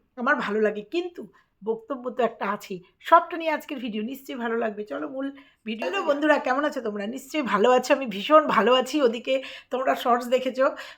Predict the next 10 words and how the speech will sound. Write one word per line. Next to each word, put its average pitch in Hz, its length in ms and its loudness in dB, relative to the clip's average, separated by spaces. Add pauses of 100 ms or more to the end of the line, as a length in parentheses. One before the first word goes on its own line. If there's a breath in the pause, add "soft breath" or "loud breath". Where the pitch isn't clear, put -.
হলুদ 302 220 2
কোটা 294 220 6
টোটা 285 240 4
শুরু 269 260 0
হয়ে 254 200 6
গেছে, 240 220 2
কারণ 226 200 2
এই 247 300 -6 (240 loud breath)
প্রোগ্রামগুলোতে 262 640 4
আমার 254 200 4